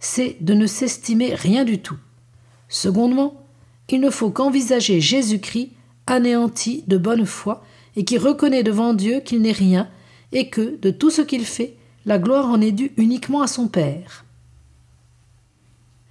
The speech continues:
Dans l'incarnation, je ne trouve qu'anéantissement, qu'humilité.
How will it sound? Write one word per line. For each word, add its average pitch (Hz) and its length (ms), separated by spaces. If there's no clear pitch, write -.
Dans 190 100
l'incarnation, 226 760
je 202 140
ne 269 120
trouve 285 380
qu'anéantissement, 247 1040
qu'humilité. 226 720